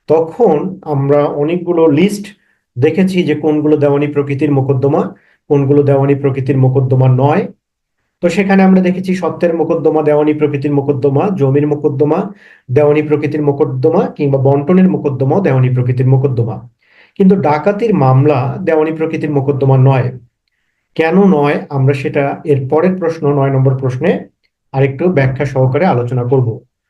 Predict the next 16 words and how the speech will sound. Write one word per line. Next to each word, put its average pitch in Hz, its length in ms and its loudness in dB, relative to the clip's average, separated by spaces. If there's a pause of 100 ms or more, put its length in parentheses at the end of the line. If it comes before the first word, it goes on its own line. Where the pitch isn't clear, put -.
(300)
আপাতত 202 300 0 (100)
এইটুকুই 196 400 -2
জানি 135 200 2 (220)
যে 156 100 2 (380)
আটের 196 260 0 (160)
সঠিক 175 340 -2
উত্তর 135 260 -2
হচ্ছে 131 260 -2 (520)
ঘ, 131 120 2 (1300)
ডাকাতির 160 540 -2
মামলা 135 280 2 (680)
দেওয়ানি 147 500 2
প্রকৃতির 143 420 0
মোকদ্দমা 127 460 0
নয়। 131 180 2 (760)
ক্রিমিনাল 214 420 2